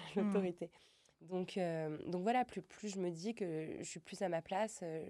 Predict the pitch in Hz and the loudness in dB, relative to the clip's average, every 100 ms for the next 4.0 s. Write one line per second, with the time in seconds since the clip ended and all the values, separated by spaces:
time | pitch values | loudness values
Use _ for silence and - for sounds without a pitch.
0 | - - - 170 180 202 185 160 165 165 | -8 -10 -6 0 2 2 2 -2 -6 -8
1 | - 185 196 196 - - - 160 170 165 | 0 2 2 0 -2 -4 -8 -8 -8 -8
2 | - - 208 208 202 - _ - 175 165 | -14 0 2 2 -2 -12 _ -10 -4 -4
3 | 165 - 175 165 170 196 196 - - - | -4 0 0 0 0 0 0 -6 -10 -20